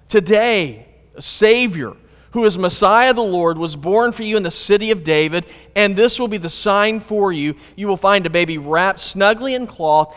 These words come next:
and lying in a manger." And suddenly there was a multitude of the heavenly host with the angel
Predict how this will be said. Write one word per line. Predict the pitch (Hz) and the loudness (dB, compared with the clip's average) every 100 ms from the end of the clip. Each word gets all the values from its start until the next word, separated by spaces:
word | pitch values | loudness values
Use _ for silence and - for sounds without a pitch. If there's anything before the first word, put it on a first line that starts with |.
| - - | -16 -4
and | 175 | 0
lying | 170 175 180 196 208 208 - | 4 4 4 4 2 -2 -4
in | 190 | -2
a | 185 | 0
manger." | 180 180 185 143 131 104 - _ _ _ 131 | 0 0 -2 -6 -10 -10 -18 _ _ _ -12
And | |
suddenly | - 220 254 233 | 2 6 6 4
there | 208 | 2
was | 190 175 | 0 -2
a | |
multitude | 175 208 190 165 196 165 | 0 0 -2 -4 -2 -2
of | |
the | 147 | -4
heavenly | 147 180 208 202 | -2 -2 0 -4
host | 165 175 185 170 | -2 0 -2 -4
with | 156 | -8
the | 165 | -8
angel | 165 190 208 165 151 | -2 0 0 -2 -6